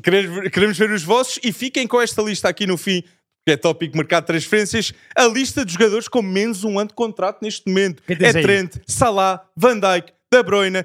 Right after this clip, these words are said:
Speaker 1: Son, Neymar, Davies, Kimmich.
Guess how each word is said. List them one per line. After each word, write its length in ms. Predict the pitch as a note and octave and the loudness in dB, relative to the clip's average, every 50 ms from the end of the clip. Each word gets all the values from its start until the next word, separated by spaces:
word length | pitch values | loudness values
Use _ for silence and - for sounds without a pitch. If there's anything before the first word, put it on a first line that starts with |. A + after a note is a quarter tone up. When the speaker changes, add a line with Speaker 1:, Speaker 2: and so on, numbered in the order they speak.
| - _ _ | -8 _ _
Speaker 1:
Son, 480 | - - - - A#3 G#3+ G#3 G3 F#3 - _ - | -8 -4 0 0 2 0 0 -2 -6 -12 _ -2
Neymar, 520 | C4 C4+ C4 B3 G#3+ G#3 G3 F#3 F3+ F#3+ _ _ | 0 2 2 2 2 2 0 0 -2 -4 _ _
Davies, 460 | - C4 B3 A#3+ G3+ F#3 G#3+ F#3+ - | 2 2 2 0 -4 -6 -8 -8 -8
Kimmich. 600 | - - D#4+ D4 C4 B3+ B3+ B3 G3 - - - | -4 -2 -2 0 0 0 -2 -2 -4 -6 -8 -10